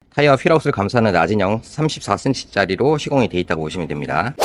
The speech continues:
이렇게 테이블을 탈거를 하게 되면 적재 공간이 넉넉하니까 이제 침차로 활용해서 쓰시면 되고요. 트렁크 바닥에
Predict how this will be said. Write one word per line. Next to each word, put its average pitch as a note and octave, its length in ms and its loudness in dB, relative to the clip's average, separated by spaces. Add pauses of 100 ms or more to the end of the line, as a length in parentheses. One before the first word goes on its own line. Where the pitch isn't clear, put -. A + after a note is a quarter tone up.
(100)
이렇게 A2+ 400 2
테이블을 C#3 420 4
탈거를 C3 400 2
하게 C3 140 2
되면 A#2 440 2
적재 G2 220 -4
공간이 G2 320 0
넉넉하니까 G#2+ 840 0 (100)
이제 D#2 240 -6
침차로 G2+ 720 -2
활용해서 A2+ 440 -2
쓰시면 A#2+ 320 -2
되고요. F#2+ 300 0 (500)
트렁크 C#3+ 260 0
바닥에 A#2 720 2